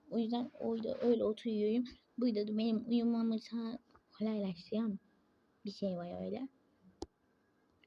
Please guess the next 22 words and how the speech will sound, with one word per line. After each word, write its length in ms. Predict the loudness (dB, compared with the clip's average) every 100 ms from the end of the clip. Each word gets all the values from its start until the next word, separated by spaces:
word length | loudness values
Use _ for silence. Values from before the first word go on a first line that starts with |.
| _ -14 0
Şuraya 500 | 4 6 6 6 4
da 60 | 4
yıldızları 720 | 4 2 0 0 2 2 2
çok 240 | -6 -6
sevdiğim 440 | -2 0 4 4
için 320 | 4 2 2 4
böyle 260 | 4 4
yıldız 440 | 2 0 -2 -6 -6
çıkarması 720 | -12 -8 -6 -4 -4 -2 0
yapıştırdım. 720 | -2 -4 -12 -8 -6 -6 -10 -16 -20 -10
Bir 40 | -4
de 80 | -2
aynadan 460 | 0 2 4 4
kendime 400 | 2 -4 0 0
bakmayı 340 | 0 -4 -10 -10
çok 240 | -12 -16
seviyorum 540 | -8 -4 -2 -4 -4 -6
ben. 100 | -10 -14 -20 _ -8
O 80 | -4
yüzden 320 | -2 0 2
böyle 380 | 4 4 2 -2 _ _ _ _ -6
bakıyorum. 600 | -4 0 2 2 0